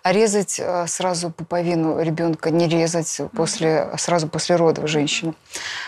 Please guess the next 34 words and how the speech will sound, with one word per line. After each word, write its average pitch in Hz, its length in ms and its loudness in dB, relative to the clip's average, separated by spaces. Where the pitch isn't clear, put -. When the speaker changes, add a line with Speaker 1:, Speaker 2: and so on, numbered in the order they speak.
Speaker 1:
Вот. 165 600 2
Э, 170 240 -4
но 190 160 4
щас 240 220 4
склоняются 214 500 4
многие 196 280 4
к - 80 -12
тому, 208 260 2
что - 340 -2
сразу 190 380 2
не 190 160 4
режут, 214 400 2
а - 60 -6
Speaker 2:
Мгм. 160 80 0
Speaker 1:
оставляют 196 480 4
с - 120 -4
мамой, 175 400 4
э, - 260 -2
полежать 160 400 2
немножко 147 380 0
Speaker 2:
Мгм. - 20 -2
Speaker 1:
ребеночка. 147 500 -2
А 170 80 2
почему 240 380 6
это 214 180 2
важно 214 360 4
и 190 380 4
почему 226 520 4
не 185 140 4
используется 170 960 0
такая 165 220 -4
практика - 400 -6
в 160 40 -4
роддомах? 151 600 0